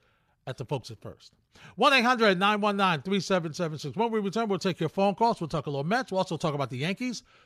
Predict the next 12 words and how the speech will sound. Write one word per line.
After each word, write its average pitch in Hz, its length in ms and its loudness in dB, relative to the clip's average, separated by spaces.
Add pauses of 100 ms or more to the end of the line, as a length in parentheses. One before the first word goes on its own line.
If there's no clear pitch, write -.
(200)
who 170 380 0 (160)
pounded 208 640 -4
the 123 140 -10
Red 123 220 -6
Sox - 260 -12
yesterday. 113 500 -14 (880)
Matt 185 360 0
Carpenter 104 760 -4 (3000)
is 160 500 -4 (160)
going 190 360 4
to - 160 -6
force - 840 0